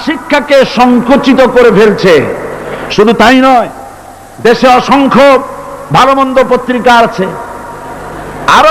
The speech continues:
রয়েছে ফুটপাতের অসংখ্য অশ্লীল ম্যাগাজিন, পর্ণ পত্রিকা। দেশের অধিকাংশ জাতীয় দৈনিকগুলো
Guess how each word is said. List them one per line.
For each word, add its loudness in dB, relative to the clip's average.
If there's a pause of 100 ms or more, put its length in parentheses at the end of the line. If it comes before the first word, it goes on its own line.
(100)
রয়েছে 2 (400)
ফুটপাতের 0 (360)
অসংখ্য 0
অশ্লীল 0
ম্যাগাজিন, 0 (140)
পর্ণ 2 (340)
পত্রিকা। 2 (640)
দেশের 2
অধিকাংশ 2 (120)
জাতীয় 2
দৈনিকগুলো 2